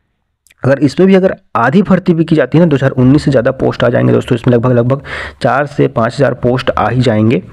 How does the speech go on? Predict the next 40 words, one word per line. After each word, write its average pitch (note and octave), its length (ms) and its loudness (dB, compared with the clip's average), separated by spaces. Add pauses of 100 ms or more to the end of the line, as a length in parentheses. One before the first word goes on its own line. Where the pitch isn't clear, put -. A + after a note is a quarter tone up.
(560)
है D3+ 60 -2
ना। C3+ 100 -8
तो D3 120 -4
आप C3+ 360 -2
लोग E3+ 160 0
अच्छे - 320 -4
से D#3 120 -2
तैयारी D3+ 260 0
कीजिए, D#3 420 0 (400)
और A#2 160 -2
ज़ोरों C#3+ 360 2
शोरों E3 340 2
से, E3+ 220 2
मतलब D3+ 280 2
यहाँ C#3+ 180 2
पर C#3+ 180 -2
ये C#3 180 4
अफवाह B2 340 -4
भी D3 120 2
उड़ C3+ 120 4
रही C3+ 200 0
है, C#3+ 260 0 (420)
है D3 80 -2
ना, D3 80 -2
बहुत B2+ 240 -2
सारे B2+ 280 -2
कि A#2+ 320 -2
लगभग A2+ 260 -2
तीस C#3 220 0
हजार C3+ 140 2
पोस्ट B2+ 320 -2
आने A#2+ 160 0
वाली B2 220 0
हैं। C#3 140 0 (560)
तो B2 300 0 (120)
हो D3 80 2
सकता D3 260 -2
है C#3+ 160 -6
तीस D3 200 2
हजार C#3+ 420 0